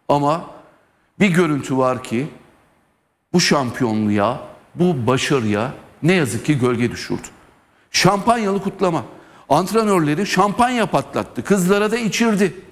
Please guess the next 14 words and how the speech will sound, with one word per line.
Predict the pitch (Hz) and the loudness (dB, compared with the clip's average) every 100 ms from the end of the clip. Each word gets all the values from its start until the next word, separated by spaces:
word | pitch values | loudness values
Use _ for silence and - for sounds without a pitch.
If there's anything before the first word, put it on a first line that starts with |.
| - _ _ _ _ _ _ _ _ 127 | -20 _ _ _ _ _ _ _ _ -2
Ya | 151 156 | 0 -2
bu | |
kızlar | 175 165 196 185 | -2 0 0 0
daha | 175 170 | 0 0
reşit | 151 113 170 175 - | 0 -2 -4 -4 -2
değil. | 143 92 - - - | -2 -4 -12 -20 -2
Daha | 147 160 180 | 0 2 0
çocuk | 131 113 156 | -2 -4 0
onlar. | 208 160 95 80 - - _ _ _ _ _ _ | 0 0 -4 -8 -18 -20 _ _ _ _ _ _
Mesela | 135 123 165 160 | 0 2 2 0
Formula | - 165 165 185 180 | 0 -2 0 0 0
birde | 156 185 170 180 - - - _ _ - | 0 0 0 -2 -4 -16 -20 _ _ -4
şampanyalı | - 156 156 185 175 151 | 0 0 2 0 0 -4
kutlama | - - 143 196 | -4 -2 0 0